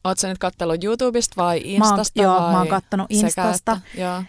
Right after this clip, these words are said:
Speaker 2: ja YouTubesta ja tilasin äsken kirjan aiheesta.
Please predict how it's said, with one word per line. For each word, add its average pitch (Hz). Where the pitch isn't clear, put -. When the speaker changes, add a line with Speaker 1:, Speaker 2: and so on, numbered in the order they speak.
Speaker 2:
ja 196
YouTubesta 202
ja 185
tilasin 185
äsken 180
kirjan 214
aiheesta. 202